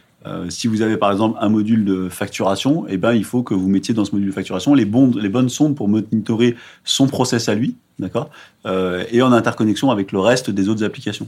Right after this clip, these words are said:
Et une fois que vous avez chacun un peu fait ça, on a la capacité de voir une cartographie du S I, en tout cas de votre application, et de voir les, le traitement bout en bout de ce qui se passe dans votre S I. Et c'est à partir de ce moment-là, et seulement à partir de ce moment-là, qu'on est capable de, de travailler rapidement.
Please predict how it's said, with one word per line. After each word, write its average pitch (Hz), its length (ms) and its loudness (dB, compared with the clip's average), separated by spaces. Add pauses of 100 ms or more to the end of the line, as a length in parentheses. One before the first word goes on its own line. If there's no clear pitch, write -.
(120)
Et 92 80 0
une 98 80 2
fois 147 140 0
que 131 40 2
vous 120 80 2
avez 110 340 0
chacun 135 300 0
un 120 80 2
peu 113 160 -6
fait 110 140 -2
ça, 147 220 0
on 120 100 0
a 107 60 2
la 104 80 0
capacité 101 340 -4
de 120 80 0
voir 113 220 2
une 110 80 2
cartographie 101 560 -4
du 101 160 0
S 95 160 -6
I, - 80 -8 (320)
en 101 80 -2
tout 98 80 0
cas 113 100 4
de 110 80 2
votre 107 240 -2
application, 117 560 0
et 120 100 -4
de 101 60 0
voir 117 240 4
les, 101 200 2
le 95 120 -2
traitement - 600 -2
bout 113 240 -4
en 113 80 4
bout 131 220 2 (360)
de 101 80 0
ce - 80 -6
qui 110 120 -10
se - 40 -10
passe 123 240 -2
dans 104 160 -2
votre 104 200 -6
S - 160 -10
I. - 100 -14
Et - 100 -8
c'est 95 120 -6
à 95 100 -2
partir 107 260 -2
de 101 60 -6
ce 117 100 -4
moment-là, 110 300 2
et 101 60 0
seulement 120 240 2
à 117 40 4
partir 104 240 -4
de 92 60 -10
ce 107 80 -6
moment-là, 101 360 0 (280)
qu'on 95 100 -4
est 98 80 2
capable 110 300 -2
de, 101 340 -2
de 95 300 -2
travailler 101 520 -2
rapidement. 98 420 -6